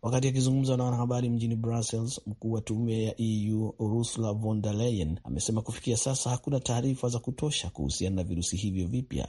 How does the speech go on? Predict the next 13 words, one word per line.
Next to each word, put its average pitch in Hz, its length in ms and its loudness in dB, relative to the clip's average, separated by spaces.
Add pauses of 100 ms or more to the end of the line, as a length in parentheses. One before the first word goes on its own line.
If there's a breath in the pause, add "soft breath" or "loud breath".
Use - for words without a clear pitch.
(100)
lakini 117 460 0
kuna 80 220 -2
kila 110 220 0
sababu 92 440 0
ya 82 80 0
kuchukua - 380 -6
tahadhari. 65 600 -2 (220 loud breath)
Ameongeza 139 460 4
kusema 135 320 0
kwamba 127 420 2
wanatumai 120 580 0
kwamba 120 440 0
wanasayansi 120 840 0